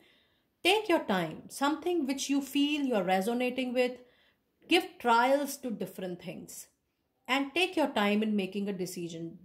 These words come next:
Don't run and don't rush. The angels are telling you to take one step at a time.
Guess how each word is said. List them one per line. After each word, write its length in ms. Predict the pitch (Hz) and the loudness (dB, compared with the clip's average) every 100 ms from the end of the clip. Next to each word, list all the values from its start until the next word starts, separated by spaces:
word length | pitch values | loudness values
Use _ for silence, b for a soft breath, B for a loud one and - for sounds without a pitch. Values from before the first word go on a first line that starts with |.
| 165 | -4
Don't 460 | 214 277 359 370 - - | 2 2 2 -2 -8 -18
run 540 | 180 165 202 170 165 165 _ _ _ _ _ - | -6 0 2 0 -6 -14 _ _ _ _ _ -6
and 260 | 220 240 196 | -4 0 2
don't 420 | 254 294 311 277 - | 4 2 -2 -6 -14
rush. 720 | 175 170 190 180 - - - - _ _ _ _ _ _ _ | -10 -2 -2 -2 -6 -6 -8 -14 _ _ _ _ _ _ _
The 140 | 202 208 | -8 -2
angels 440 | 247 285 285 311 | 2 4 4 2
are 120 | 294 277 | 0 0
telling 380 | 226 220 208 | 0 2 2
you 140 | 202 226 | 2 0
to 160 | 247 | -2
take 240 | 262 247 240 | 2 2 2
one 320 | 165 190 233 | -2 0 0
step 320 | 233 269 262 | -2 -2 0
at 140 | 202 185 | -2 -2
a 40 | |
time. 380 | 170 170 196 | -4 -4 -4